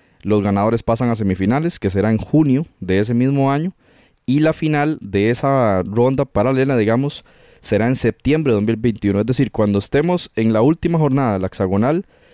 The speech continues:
se estará disputando también esta final. Y el campeón de esa final va a disputar un, digamos, repechaje de la Confederación contra el cuarto lugar de la hexagonal. Y de ahí se juega también una final, que sería en la fecha fifa de octubre de dos mil veintiuno,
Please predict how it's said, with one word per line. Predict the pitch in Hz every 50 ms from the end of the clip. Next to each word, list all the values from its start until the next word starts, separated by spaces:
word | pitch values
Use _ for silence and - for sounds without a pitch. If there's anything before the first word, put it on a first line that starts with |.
| _ _
se | - - -
estará | 117 107 - - 104 107
disputando | 117 139 135 - - 107 - - 127 143 147 139
también | - 110 98 101 113 120 123 123 _ _
esta | - 120 135 135 - -
final. | 135 - 104 98 104 101 95 90 90 - - - _ _ _ _ -
Y | 113 117 120
el | 117 110
campeón | - - 110 107 98 - 120 147 151 131 104
de | 92 101 117
esa | 127 - 160
final | 151 151 143 131 131 139 147 - _ -
va | - 110 107 113
a |
disputar | 127 143 - - - 123 113 - - 135 123 107 - - -
un, | 110 120 135 147 151 -
digamos, | - 104 113 127 131 120 107 95
repechaje | 98 107 - - 107 101 - - 123 131 143 151 139
de | 127 120
la | 104 98
Confederación | - 107 98 95 - - 90 87 92 90 - 123 131 147 180 190 _ _ _ _ _ _ _ _ _ _ _ _ _ _ _ -
contra | - 120 127 - 151 - 170 165 - -
el | - 98 87
cuarto | - 120 117 113 - - 113
lugar | 113 104 101 104 107
de | 110
la | 107
hexagonal. | 107 - - 95 87 92 98 98 98 - _ -
Y | 113 113 110 107
de | 98 98 104 101
ahí | 101 113 131 156 180 - -
se | - - 101
juega | 92 110 120 113 123 120
también | - 104 104 113 117
una | 120 123 139
final, | 139 - 151 139 143 156 190 202 _ -
que | - 107
sería | 95 - 95 101 117 123 107 - -
en | - 95
la | 95 92
fecha | - - 110 - - 123
fifa | - 139 135 - 131
de | 131
octubre | 131 - - - 143 143 143
de | 143
dos | 127 120
mil | 127 135
veintiuno, | 131 147 143 135 - 147 147 147 160 175